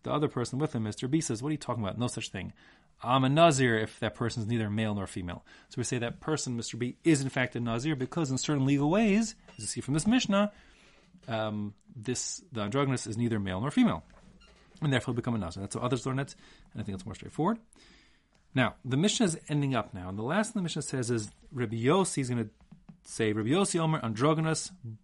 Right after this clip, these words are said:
beria b'fnei atzma." That Rabbi Yossi s-, says that androgynous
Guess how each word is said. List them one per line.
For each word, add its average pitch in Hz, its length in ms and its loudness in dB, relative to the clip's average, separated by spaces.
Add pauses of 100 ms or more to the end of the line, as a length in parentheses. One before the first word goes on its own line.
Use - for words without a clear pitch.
(120)
beria 135 320 4
b'fnei 120 340 -4 (140)
atzma." 101 460 -6 (460)
That 110 200 -6
Rabbi 113 180 -4
Yossi 160 300 -2
s-, - 300 -8 (260)
says 127 360 0
that 110 120 0
androgynous 131 540 0